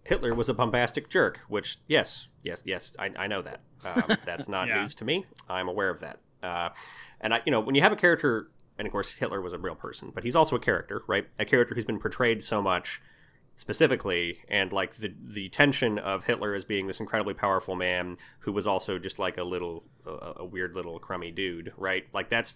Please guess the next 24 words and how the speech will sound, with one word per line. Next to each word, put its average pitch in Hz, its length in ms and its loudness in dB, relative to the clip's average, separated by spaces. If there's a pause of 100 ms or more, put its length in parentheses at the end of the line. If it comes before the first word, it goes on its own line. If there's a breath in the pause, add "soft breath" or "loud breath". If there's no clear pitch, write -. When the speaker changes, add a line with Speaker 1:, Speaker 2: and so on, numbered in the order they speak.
Speaker 1:
that's - 380 -2 (420)
the 92 80 -8
story 135 340 6
of 101 100 2
Hitler 95 280 0
that 87 120 -4
we've 87 120 -4
all 98 280 2
read, 95 340 2
watched, 90 460 0
seen, 87 340 -2
and 82 140 -10
thought 104 200 4
about 90 300 0
in 90 80 -4
a 90 40 -2
million 87 380 -2
different 82 280 -8
things, - 400 -10
right? 90 240 0 (500 loud breath)
So 107 220 2
to 107 60 0
some 180 140 6
extent 135 380 4